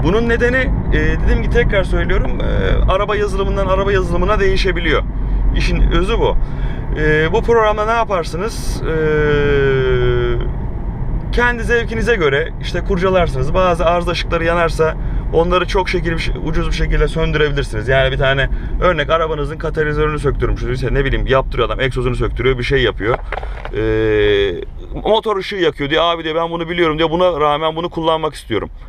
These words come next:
Ha, buradan arabaları seçebiliyorsunuz bu arada. Ee, şimdilik anlatmak istediklerim bu kadar. Dediğim gibi, e,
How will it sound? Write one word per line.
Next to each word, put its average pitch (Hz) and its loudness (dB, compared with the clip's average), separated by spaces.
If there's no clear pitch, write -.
Ha, 151 -2
buradan 151 2
arabaları 139 0
seçebiliyorsunuz 92 -4
bu 87 -2
arada. - -6
Ee, 101 -2
şimdilik 196 0
anlatmak 196 0
istediklerim 196 -2
bu 202 -10
kadar. 165 0
Dediğim 247 0
gibi, 160 0
e, 147 0